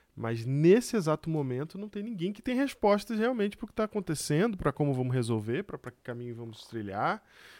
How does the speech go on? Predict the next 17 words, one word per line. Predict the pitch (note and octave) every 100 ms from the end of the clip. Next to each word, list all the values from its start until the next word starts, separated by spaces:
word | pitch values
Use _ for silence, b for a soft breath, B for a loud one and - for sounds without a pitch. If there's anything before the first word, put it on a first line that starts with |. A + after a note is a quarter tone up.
| b -
como | C#3+
é | D#3+
que |
vai | D#3+
ser | D3 D3
depois | C3+ C#3 C3+
as | B2
igrejas, | A#2 A2+ B2+ D3 A#2+ G#2+
depois | A2 A#2 A2
disso, | G2+ A#2+ G3+ -
como | G3+ D3
é |
que | F3
vai | G#3
ser | - G3+ D3
as | A#2+
escolas? | A#2 - - G#2+ G3+ F3+